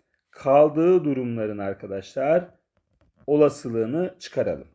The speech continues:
Tamam mı? Aynı odada kaldığı durumların olasılığı. Şimdi aynı odada kaldığı durumları da bulabilmek için, e, bu oteldeki odaları, o kalan odaları arkadaşlar şöyle bir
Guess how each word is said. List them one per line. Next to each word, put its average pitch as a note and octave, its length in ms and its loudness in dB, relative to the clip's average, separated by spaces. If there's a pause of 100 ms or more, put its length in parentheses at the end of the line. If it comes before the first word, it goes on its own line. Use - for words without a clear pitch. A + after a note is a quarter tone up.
(160)
Tamam D#3 240 -6
mı? - 80 -14
Aynı C#3+ 260 2
odada A2 260 -4
kaldığı B2+ 380 -2
durumların A2+ 400 -8
olasılığı. G2 500 -10 (760)
Şimdi F3 200 -4
aynı F#3+ 360 2
odada F3 440 0
kaldığı F3 380 2
durumları C#3+ 380 -2
da C#3 100 0
bulabilmek D3+ 480 -2
için, G3 460 -14
e, B2 200 -8
bu E3+ 120 0
oteldeki E3 520 0
odaları, C3 640 -2
o B2+ 100 -10
kalan C#3 300 -2
odaları G#2 360 -4
arkadaşlar C#3 560 -6
şöyle C3+ 300 -4
bir E3+ 220 -4